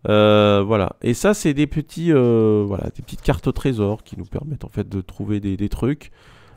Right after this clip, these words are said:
Alors regardez, ah, j'ai pas encore fait de, des cartes des trésors. C'est bizarre ça. Le royaume de la chasse. Et vous voyez la récompense.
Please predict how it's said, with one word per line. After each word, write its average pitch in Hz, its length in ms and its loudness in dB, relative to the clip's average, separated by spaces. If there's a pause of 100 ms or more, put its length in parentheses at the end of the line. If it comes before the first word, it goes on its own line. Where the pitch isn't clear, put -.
(120)
Alors 95 200 -6
regardez, 117 500 -2 (800)
ah, 185 120 -2
j'ai 120 140 -2
pas 202 140 -4
encore 180 300 -6
fait 185 160 -6
de, 127 380 0
des 123 120 -6
cartes 123 240 -8
des 113 80 -4
trésors. 143 600 -6 (1080)
C'est - 220 -12
bizarre 90 400 -6
ça. 143 300 -6 (1700)
Le - 120 -10
royaume 95 400 -6
de 92 80 -2
la 87 140 -2
chasse. 104 680 -6 (2250)
Et 123 60 2
vous 120 140 4
voyez 139 200 4
la 185 100 4
récompense. 165 760 -2